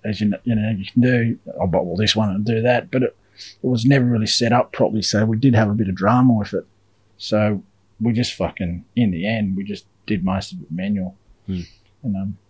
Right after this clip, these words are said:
Speaker 2: Did you drill over shift change at all? Or no, 'cause
Speaker 1: Yeah, we
Speaker 2: all that
Speaker 1: did, but usually just set it up with just one boom. Set it up manual, one boom, bore in the bu-, burn, and it, half the time it only three, four holes, and then
Speaker 2: Yeah.
Speaker 1: it'd fucking something to stop it.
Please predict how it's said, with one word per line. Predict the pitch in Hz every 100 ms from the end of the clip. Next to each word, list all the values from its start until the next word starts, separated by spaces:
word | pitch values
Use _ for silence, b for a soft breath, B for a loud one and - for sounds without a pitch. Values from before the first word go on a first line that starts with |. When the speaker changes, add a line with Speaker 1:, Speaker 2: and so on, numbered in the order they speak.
| _
Speaker 2:
Did | -
you | 113
drill | - 139 120
over | 101
shift | 90 117 -
change | 110 104 92
at |
all? | 104 135
Or | 90
no, | 92
'cause | 85 113
Speaker 1:
Yeah, | 147
we | 151 156
Speaker 2:
all |
that | 127
Speaker 1:
did, | 180 175 151 - 113
but | 135
usually | 147 113 113
just | 110 -
set | 101
it | 98
up | 92 - -
with | 98
just | - 82
one | 90 95 95
boom. | 92 98 104 107 101 - _ _ _ _ _
Set | - 120 117
it | 98
up | 101
manual, | 101 107 107
one | 101 107 202
boom, | 208 214 92
bore | 104 104
in | 92
the | 92
bu-, | 98 -
burn, | - 107 117 117 110 95
and | 95
it, | 107 107 _ -
half | - 120 -
the | -
time | 113 104 92
it |
only | 92 92 90 - _
three, | - 110 90
four | - 104 82
holes, | 95 101 98 95
and | 80 80
then | 82 - _ _ _ _ -
Speaker 2:
Yeah. | 82 73
Speaker 1:
it'd | 104 95 -
fucking | 101 95 101 90 82 -
something | - - 104 -
to | - 170 _ _
stop | - - 101 -
it. | 117 -